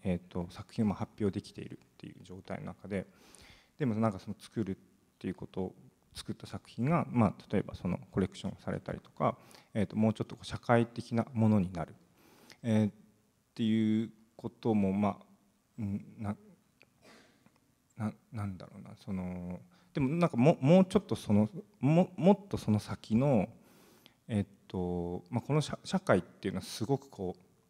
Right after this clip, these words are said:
普遍的なものではないと思ってるので、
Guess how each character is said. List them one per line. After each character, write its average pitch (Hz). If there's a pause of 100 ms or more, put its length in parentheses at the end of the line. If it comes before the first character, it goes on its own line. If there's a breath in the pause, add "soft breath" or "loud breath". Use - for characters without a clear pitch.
(200)
普 131
遍 147
的 147
な 151
も 143
の 143
で 110
は - (100)
な 110
い 90
と -
思 92
っ - (220)
て 98
る 98
の 101
で、 110